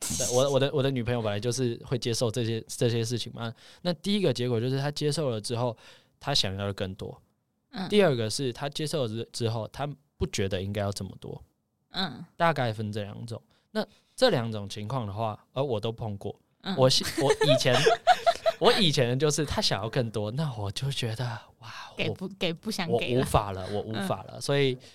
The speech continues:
Speaker 1: 所以那只好分手咯。那就，
Speaker 2: <laughs>
Speaker 1: 那，哦，听起来好像冷血动物，但没关系，没关系，没关系。然后第二种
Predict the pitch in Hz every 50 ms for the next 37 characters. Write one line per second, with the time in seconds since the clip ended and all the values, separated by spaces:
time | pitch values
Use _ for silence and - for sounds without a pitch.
0 | - - - - - - - 135 131 127 120 117 113 110 107 107 110 - - -
1 | - 110 - - 120 - - - - 117 110 - 156 190 - - - - 127 156
2 | - _ _ _ - 127 127 120 113 - 127 127 123 - - - 554 - 554 571
3 | - - 719 - - - 156 160 156 143 135 123 - - _ _ - - _ _
4 | - - 113 127 - 180 202 190 170 143 123 117 - - 175 170 139 120 113 107
5 | 127 147 - - 135 113 98 123 123 123 123 117 113 - 165 165 151 143 139 175
6 | 190 185 190 - 190 160 147 127 139 147 139 143 127 123 120 127 127 120 - 120
7 | 120 - - - - - - - - - - 185 233 240 - - - 240 233 214
8 | - 143 120 110 117 -